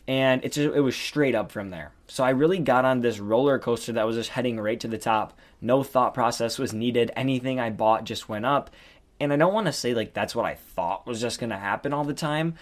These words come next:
um, but I was just oblivious to the fact of, like, what else could be going on in the markets. And so I kinda just continued to buy in over and over and over again. And obviously, I ended up buying at some very high points in the market, which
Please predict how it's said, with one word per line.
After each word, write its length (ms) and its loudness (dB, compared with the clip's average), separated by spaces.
um, 200 0
but 120 4
I 100 8
was 160 4
just 160 -4
oblivious 540 0
to 80 -4
the 100 -2
fact 320 -2
of, 140 -6
like, 140 -4
what 340 -2
else 240 0
could 160 -6
be 100 -2
going 320 -4
on 220 0
in 80 -4
the 80 -4
markets. 580 -2
And 140 -6
so 420 4
I 80 -2
kinda 380 -2
just 340 -4
continued 520 -6
to 40 0
buy 300 0
in 340 -2
over 280 -6
and 100 -6
over 200 -4
and 120 -4
over 180 -4
again. 240 -4
And 140 -6
obviously, 560 -2
I 60 -4
ended 200 2
up 220 0
buying 340 2
at 100 -6
some 200 -6
very 340 0
high 400 -4
points 400 -6
in 80 -6
the 60 -6
market, 400 -2
which 200 -4